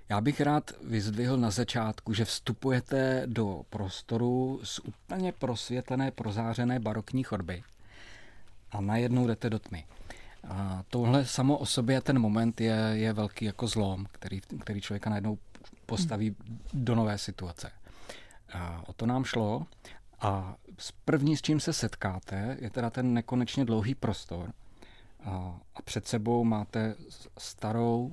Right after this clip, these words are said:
Speaker 1: vlastně plastiku, eh,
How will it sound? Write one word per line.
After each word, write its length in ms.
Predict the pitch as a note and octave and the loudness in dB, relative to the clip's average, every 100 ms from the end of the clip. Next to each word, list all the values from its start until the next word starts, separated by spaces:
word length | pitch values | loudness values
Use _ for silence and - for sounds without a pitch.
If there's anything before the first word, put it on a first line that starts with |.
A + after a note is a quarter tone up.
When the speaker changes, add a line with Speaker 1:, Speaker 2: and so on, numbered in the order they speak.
| C4+ | -6
Speaker 1:
vlastně 600 | A2 G2 - A2+ A2 A2 - - - - - - - | -6 -6 -4 -2 -2 -2 -8 -18 -20 -20 -18 -18 -14
plastiku, 840 | - F#2+ - - A#2 - A2 G#2 G#2 - - - - - - - - G#2+ | -6 -6 -6 -6 -6 -4 -2 -2 -4 -10 -20 -20 -20 -20 -20 -20 -16 -8
eh, 180 | F#2 | -6